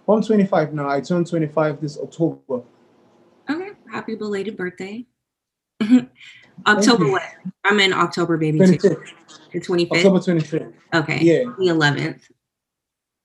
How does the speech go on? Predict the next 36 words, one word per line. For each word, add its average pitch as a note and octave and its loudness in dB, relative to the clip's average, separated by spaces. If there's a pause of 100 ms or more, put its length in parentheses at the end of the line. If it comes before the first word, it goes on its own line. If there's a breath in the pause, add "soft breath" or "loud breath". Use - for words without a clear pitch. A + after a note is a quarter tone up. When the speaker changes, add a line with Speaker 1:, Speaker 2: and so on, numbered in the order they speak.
(200)
Speaker 1:
Oh, D3+ -2
nice. D#3 -6 (1120)
Speaker 2:
Okay. D4+ -6 (360 loud breath)
So, A3+ 4
um, G3 2 (180)
did G#3 -2
you G#3+ 0
have G#3 2
any A3 2
siblings? G3+ 0 (420)
Or F3+ 0
do E3+ 4
you F#3 6
have D#3 4
any D3+ 2
siblings? D3+ -4 (680 soft breath)
Speaker 1:
Oh, G3+ 6
yeah. F3+ 4
I D#3 2
have, F3 2 (280)
I F3+ 4
had G3 6 (100)
seven G3 2
siblings. E3+ -2
Now E3 0
I D#3+ 4
have D3 0
six - -8
'cause D3+ -8
one D#3+ 0
of D3 -2
my D3 -6
brothers C#3 -4
is B2 -8
late. C3 -6
So, A#2+ -6